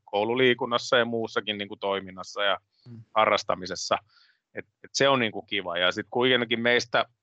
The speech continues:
Speaker 1: toivottavasti edelleen kaikki pystymme kävelemään ja juoksemaan,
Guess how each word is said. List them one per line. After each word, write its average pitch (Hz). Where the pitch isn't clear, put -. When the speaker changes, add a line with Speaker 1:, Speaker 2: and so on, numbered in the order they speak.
Speaker 1:
toivottavasti 131
edelleen 110
kaikki 104
pystymme 101
kävelemään 117
ja 110
juoksemaan, 113